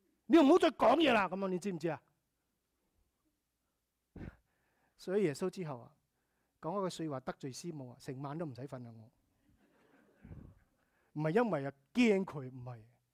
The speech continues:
心靈，神，聖靈責備啊！你呢個老婆陪住你幾十年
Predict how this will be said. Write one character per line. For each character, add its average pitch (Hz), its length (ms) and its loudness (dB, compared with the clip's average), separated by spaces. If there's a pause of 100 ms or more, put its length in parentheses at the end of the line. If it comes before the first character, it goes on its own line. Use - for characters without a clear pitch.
(2000)
心 - 200 -4
靈， 156 220 -6 (340)
神， 147 600 -4
聖 - 360 -2
靈 156 200 -2
責 - 160 0 (140)
備 131 240 -12
啊！ - 60 -20 (2250)
你 175 120 -2
呢 220 40 0
個 233 80 2
老 160 200 -2
婆 139 200 -10
陪 139 180 -10
住 127 160 -14
你 143 100 -8
幾 147 200 -8
十 - 180 -10
年 123 180 -18